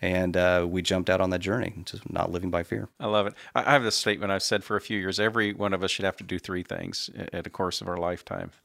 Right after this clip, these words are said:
Speaker 2: Uh, we should have to join the military to learn respect, right?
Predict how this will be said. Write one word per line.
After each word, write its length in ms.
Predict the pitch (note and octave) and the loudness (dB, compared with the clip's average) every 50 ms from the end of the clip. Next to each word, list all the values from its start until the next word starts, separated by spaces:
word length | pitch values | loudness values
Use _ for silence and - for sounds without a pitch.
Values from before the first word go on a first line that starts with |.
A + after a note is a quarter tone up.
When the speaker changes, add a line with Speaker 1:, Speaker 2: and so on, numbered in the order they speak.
| - - - - - - - | -20 -20 -20 -20 -18 -8 -2
Speaker 2:
Uh, 100 | F2+ F2 D#2 | -2 0 0
we 100 | G2+ G#2 | 0 -2
should 160 | - - G#2 | -2 2 2
have 120 | G2 - - | 0 0 0
to 80 | G2+ | -8
join 240 | F2 G2+ G#2 A2 A2+ | -4 0 0 0 2
the 60 | A2 | 0
military 720 | G#2 G#2 G#2 G2 G2 F#2+ - - F#2+ F#2 F2+ F2+ G2 F#2 _ _ - | 0 2 2 2 2 0 -2 -4 -4 -2 -2 -4 -6 -8 _ _ -8
to 80 | F#2+ | -6
learn 380 | F2+ F#2 G2 G2 F#2+ F#2+ F#2+ F#2 _ - | -2 -2 0 0 0 -2 -4 -6 _ -12
respect, 640 | - G2+ F#2+ - - - F#2+ F2+ E2 - - - - | -8 -6 -6 -6 -4 0 0 0 0 -2 -6 -10 -8
right? 280 | E2+ F2 F2+ F2+ - | -6 -4 -4 -6 -8